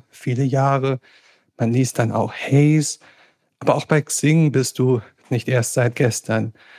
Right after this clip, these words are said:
Und tja, das haben wir im Vorgespräch noch mal vertieft. Führung und Menschen, das sind zwei Dinge,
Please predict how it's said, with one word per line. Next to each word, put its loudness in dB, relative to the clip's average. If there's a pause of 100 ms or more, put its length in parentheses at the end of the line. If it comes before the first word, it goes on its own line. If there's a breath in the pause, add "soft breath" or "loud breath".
(320 loud breath)
Und -2 (640)
tja, 2
das 0
haben 4
wir 0
im -2
Vorgespräch -2
noch 0
mal -2 (280)
vertieft. -4 (340 loud breath)
Führung 0
und 0
Menschen, -2 (720)
das -2 (480)
sind -2 (160)
zwei 2
Dinge, 0